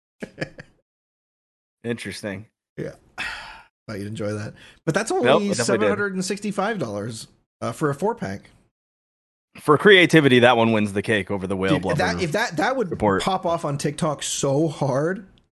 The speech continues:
Speaker 1: It
Speaker 2: You
Speaker 1: would.
Speaker 2: you
Speaker 1: Oh,
Speaker 2: would
Speaker 1: yeah.
Speaker 2: get animal lovers hating you. You would
Speaker 1: Yep.
Speaker 2: get hunters loving you. You get beer people on both sides. You
Speaker 1: Yep.
Speaker 2: get people who aren't in any of this going like, "What the fuck?"
Speaker 1: Yep.
Speaker 2: This
Speaker 1: Yep.
Speaker 2: is the move, man.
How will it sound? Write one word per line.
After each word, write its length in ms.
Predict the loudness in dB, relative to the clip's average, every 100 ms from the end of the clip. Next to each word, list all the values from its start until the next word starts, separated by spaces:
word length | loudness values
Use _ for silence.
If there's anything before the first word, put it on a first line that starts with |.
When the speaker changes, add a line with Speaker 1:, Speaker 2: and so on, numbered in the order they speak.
| _ _ _
Speaker 1:
It 60 | 6
Speaker 2:
You 60 | 8
Speaker 1:
would. 280 | 10 8
Speaker 2:
you 80 | 6
Speaker 1:
Oh, 40 | 6
Speaker 2:
would 80 |
Speaker 1:
yeah. 120 | 6 4
Speaker 2:
get 80 |
animal 260 | 0 -2 -2
lovers 460 | -2 -2 -2 -4 -4
hating 500 | -2 0 0 0 0
you. 300 | 0 -2 -4 -12 -20 _
You 140 | -2 0
would 160 | 2
Speaker 1:
Yep. 260 | 4 4 2
Speaker 2:
get 100 | -4
hunters 380 | -4 -2 -4 0
loving 420 | 0 0 0 -2
you. 180 | -2 0
You 160 | 0 0
get 320 | -2 -2 0
beer 200 | 0 0
people 580 | -2 -4 -2 -4 -4 -6
on 200 | -2 -2
both 320 | 0 0 0 -2
sides. 680 | -2 0 0 -2 -6 -12 _ _ _ _ 0
You 100 | 6
Speaker 1:
Yep. 100 | 8
Speaker 2:
get 60 | 6
people 160 | 2
who 140 | 0 0
aren't 340 | -2 -4 -4 -6 -4
in 140 | -4
any 280 | 0 0 0
of 120 | 0
this 220 | -2 -4
going 360 | -6 -2 0 0
like, 220 | -4 -4
"What 280 | -4 -4 -6
the 180 | -6 -6 -4
fuck?" 420 | -4 -2 -6 -18 -20 -20 _ _ _ _
Speaker 1:
Yep. 240 | 2 2 2 _ _ -14
Speaker 2:
This 120 | -6
Speaker 1:
Yep. 80 | -2
Speaker 2:
is 60 | 0
the 80 | 0
move, 280 | 0 -2 -2
man. 340 | -2 -4